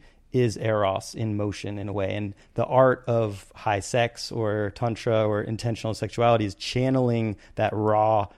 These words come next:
primal sexual energy that's natural and biological, and we shouldn't shame or resist it,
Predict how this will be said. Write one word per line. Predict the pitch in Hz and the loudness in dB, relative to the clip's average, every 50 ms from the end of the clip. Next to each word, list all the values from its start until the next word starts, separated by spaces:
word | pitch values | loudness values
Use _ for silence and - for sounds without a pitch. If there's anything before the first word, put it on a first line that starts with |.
| - - | -10 -4
primal | - 123 120 117 110 104 98 | -2 0 0 0 0 -2 -4
sexual | - 117 104 - - 120 104 107 | -4 -4 -4 -4 -2 -2 -2 0
energy | 107 113 127 127 131 131 | 0 0 0 2 2 2
that's | 110 104 - - | 2 0 0 -2
natural | 104 104 104 104 101 - - 131 120 120 117 120 | -2 -2 0 -2 -2 -2 0 2 4 4 4 4
and | 117 110 104 98 | 2 0 -2 0
biological, | 107 101 104 101 104 104 107 110 117 120 - - 131 135 | 0 0 0 2 2 0 0 0 -2 -4 -2 0 0 0
and | 117 110 | 0 0
we | 104 | -2
shouldn't | - - 107 101 101 101 - | -2 -4 -6 -6 -6 -8 -6
shame | - - 110 113 113 110 | -6 -4 -2 -2 -2 -2
or | 104 | -2
resist | 104 101 95 95 92 98 110 107 - - | -4 -4 -6 -6 -4 -4 -4 -6 -4 -2
it, | 156 160 - - | -2 -2 -2 -4